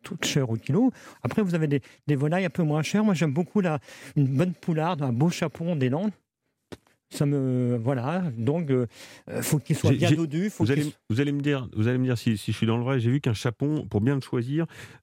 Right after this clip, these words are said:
Speaker 2: euh, faut qu'il ait une forme arrondie au niveau des cuisses et des blancs et que sa peau doit, doit être fine et de couleur nacrée.
Speaker 1: Voilà. Et
Speaker 2: Est-ce que c'est
Speaker 1: surtout,
Speaker 2: ça ?
Speaker 1: c'est ça, nacré et surtout avec beaucoup de gras qui va la nourrir. Par, il va, ça va graisser le blanc lors de la cuisson. Donc, faut que ça soit un peu gras,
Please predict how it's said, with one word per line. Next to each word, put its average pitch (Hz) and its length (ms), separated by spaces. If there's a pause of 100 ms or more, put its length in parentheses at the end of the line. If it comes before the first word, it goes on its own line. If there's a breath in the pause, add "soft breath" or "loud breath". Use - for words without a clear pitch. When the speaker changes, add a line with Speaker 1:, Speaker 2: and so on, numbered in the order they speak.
Speaker 2:
euh, 101 100
faut 135 160
qu'il 127 180
ait 127 40
une 107 140
forme 127 340
arrondie 127 400
au 127 60
niveau 107 220
des 113 120
cuisses - 280
et 131 60
des 104 140
blancs 131 200
et 139 40
que - 80
sa 117 100
peau 147 220
doit, 123 180 (220 soft breath)
doit 113 100
être 120 220
fine 180 360
et 151 60
de 117 80
couleur 147 400
nacrée. 120 540
Speaker 1:
Voilà. 131 320 (160)
Et 156 80
Speaker 2:
Est-ce 117 140
que 139 40
c'est 131 120
Speaker 1:
surtout, 190 160
Speaker 2:
ça ? 214 120
Speaker 1:
c'est - 160
ça, 131 220
nacré 143 340
et 190 60
surtout - 280
avec 143 200
beaucoup 156 240
de 143 100
gras 160 300 (320 soft breath)
qui - 160
va 139 100 (180)
la 131 140
nourrir. 143 340
Par, 127 200 (240 soft breath)
il 131 100
va, 120 60 (120)
ça - 200
va 135 100
graisser 160 400
le 135 140
blanc 147 340 (560 soft breath)
lors 147 140
de 131 80
la 131 100
cuisson. 156 400 (320 soft breath)
Donc, 170 160
faut - 160
que - 80
ça 147 80
soit 165 200
un - 40
peu - 160
gras, 113 480